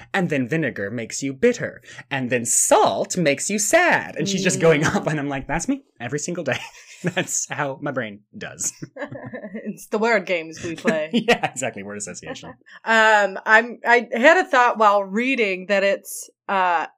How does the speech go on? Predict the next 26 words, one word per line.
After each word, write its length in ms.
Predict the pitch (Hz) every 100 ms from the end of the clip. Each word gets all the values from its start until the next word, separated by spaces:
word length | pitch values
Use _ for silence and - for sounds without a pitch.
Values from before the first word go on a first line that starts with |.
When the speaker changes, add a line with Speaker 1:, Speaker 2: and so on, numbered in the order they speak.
| _ _ _ _ -
Speaker 2:
like, 280 | 208 214 -
opposite 680 | 226 233 233 247 - 185 -
of 140 | 185 175
Tolkien. 480 | 208 208 - - -
Speaker 1:
Yes. 360 | 143 131 - 196
Speaker 2:
Because 680 | 208 214 202 202 180 - - -
he, 580 | - 269 262 262 247 - 196
Tolkien 500 | - 285 285 269 233
is 200 | 226 202
very 240 | 208 196 196
descriptive 560 | 196 - 190 - 175
with, 160 | 160 165
like, 160 | 170 -
setting, 400 | 208 190 156 156
surrounding. 800 | - 175 175 180 180 165 107 165 - - -
Uh, 220 | 190 190
but 180 | 175 190
there 180 | 214 226
is 160 | 208 208 -
almost 600 | 202 214 220 220 220 202
none 320 | 185 185 185
of 120 | 160
that 260 | 131 120 -
in 120 | 170
this 180 | 170 -
book. 260 | 180 160